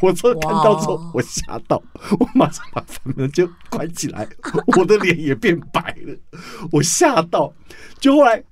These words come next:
Speaker 1: 我们全部人都，就是看到那一刻，我把房门关起来，然后我就站在走廊，突然他们隔壁间一对夫妻
Speaker 2: 也冲出来。
Speaker 1: <laughs> 也出来。我想说：“你们怎么了？”他说：“房间里面好像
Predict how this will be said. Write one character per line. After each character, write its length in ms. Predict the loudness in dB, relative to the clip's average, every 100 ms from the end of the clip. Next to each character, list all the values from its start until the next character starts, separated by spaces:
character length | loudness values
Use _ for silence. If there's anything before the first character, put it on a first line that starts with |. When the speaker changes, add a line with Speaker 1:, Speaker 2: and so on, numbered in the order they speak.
| _ _ -20 -2
Speaker 1:
我 100 | 2
们 120 | 4 2
全 240 | 0 0
部 120 | 2
人 120 | 0 2
都， 180 | -2 -2 -12
就 120 | -4 -2
是 120 | -4 -12 -20 -16
看 160 | -4 -2
到 100 | 0
那 100 | 0
一 20 |
刻， 200 | 2 2
我 120 | 2
把 100 | 2
房 180 | 2 0
门 80 | 2
关 140 | 0
起 120 | -2 -4
来， 60 |
然 100 | -2
后 60 | -2
我 60 |
就 60 | -4
站 160 | -2 0
在 100 | 0
走 180 | -4 -10
廊， 180 | -12 -18 -20 -20 -20 -18 -4
突 160 | 0
然 140 | 0 -2 -14 -20 -10
他 140 | -4
们 120 | -4 0
隔 120 | 0
壁 140 | 0
间 240 | 0 -2 -2 -12 -20 -20 -20 -8
一 80 | -2
对 160 | 2 2
夫 240 | 0 -4
妻 380 | 0 0 -2 -8 -16 -20 -16
Speaker 2:
也 100 | -14
冲 240 | -6 -6 -4
出 160 | -6
来。 140 | -4 2 2
Speaker 1:
<laughs> 80 | 4
也 160 | 4
出 260 | 4 4 4
来。 220 | 4 0 -6 -20 -20 _
我 180 | -6 0
想 80 | 2
说 240 | 2 -2 -6 -20 -8
：“你 120 | 0
们 140 | 0 2
怎 180 | 0
么 100 | 0
了？” 200 | 0 0 -2 -12 -20 -20 -20 -20
他 100 | -16 -10
说 400 | -4 -4 -4 -8
：“房 200 | -8 -6
间 120 | -4 -4
里 40 |
面 120 | -4
好 100 | -4
像 140 | -6